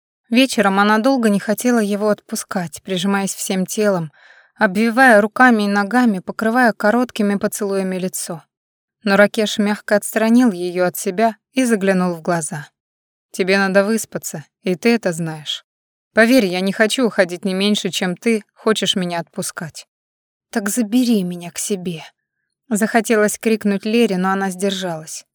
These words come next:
Когда за Ракешем закрылась дверь, слёзы сами собой хлынули из глаз. При одной мысли, что завтра вновь придётся возвращаться на место, которое по нелепой случайности назвали работа, хотелось выть.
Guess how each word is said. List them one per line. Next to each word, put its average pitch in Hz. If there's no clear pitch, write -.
Когда 208
за 208
Ракешем 208
закрылась 202
дверь, 220
слёзы 220
сами 233
собой 214
хлынули 196
из 185
глаз. 175
При 202
одной 233
мысли, 226
что 196
завтра 190
вновь 190
придётся 190
возвращаться 185
на 175
место, 208
которое 226
по 202
нелепой 208
случайности 202
назвали 190
работа, 175
хотелось 190
выть. 160